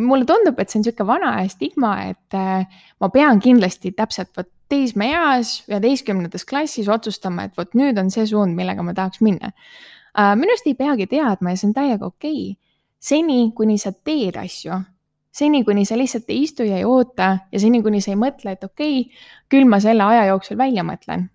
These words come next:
See on okei, kui sa ei tea. Peaasi, et sa samal ajal teed midagi. Sa ei pruugi teada sada protsenti, mis valdkonda sa tahad minna,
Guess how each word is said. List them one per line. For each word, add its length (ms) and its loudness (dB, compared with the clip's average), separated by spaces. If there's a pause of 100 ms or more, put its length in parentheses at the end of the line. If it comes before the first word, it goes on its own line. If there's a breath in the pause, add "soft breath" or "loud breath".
(640)
See 120 4
on 120 4
okei, 240 2
kui 80 2
sa 120 0
ei 120 -2
tea. 320 -4 (640)
Peaasi, 400 2
et 80 -14
sa 80 -6
samal 240 2
ajal 240 -2
teed 280 0
midagi. 360 -8 (640)
Sa 140 2
ei 40 4
pruugi 380 0
teada 280 0
sada 280 0
protsenti, 480 2
mis 200 0
valdkonda 520 -2
sa 100 -8
tahad 300 -6
minna, 380 -4